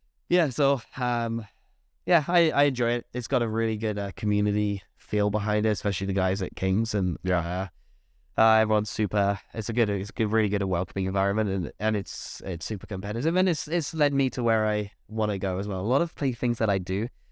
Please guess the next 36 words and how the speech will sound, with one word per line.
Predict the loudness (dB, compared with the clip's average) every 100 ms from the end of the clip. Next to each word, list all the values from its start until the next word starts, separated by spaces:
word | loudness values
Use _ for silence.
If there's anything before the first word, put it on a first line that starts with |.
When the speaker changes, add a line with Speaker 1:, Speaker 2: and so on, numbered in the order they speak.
| -20 _ -20 -4
Speaker 1:
I | -2
want | 0 0
it | -2
to |
take | -4 -4 -4
me | -8
places, | -12 -14 -16 -16 -16 _ _ _
right? | -4 -4 -4 _ _ -10 -6
Speaker 2:
The |
Speaker 1:
So | -2
Speaker 2:
purpose. | -2 -2 -2 -4 -10 -20 _
Speaker 1:
Totally, | 0 2 2 0
right? | 0 0 -2
Speaker 2:
Mm-hmm. | -4 -6 -8 -12 _ _ -6
Speaker 1:
You | -2 0
know, | 2
we | 0
can | 0 -2 -4 -2
go | 0
into | 0 0
the, | 0 0 -2 -6
why | -2 0 0
we | 0
run | 0 0
bodybuilding | 0 0 0 0 0
events | -2 -4 -6
and | -6
stuff | -4 -2
like | 0
that, | 0 0
but, | -2 -4 -4
uh, | -4 -2 -2 -4 -8 _
you | -2
know, | -2
the | 0 -2
ability | -2 0 2 2 0 0 -4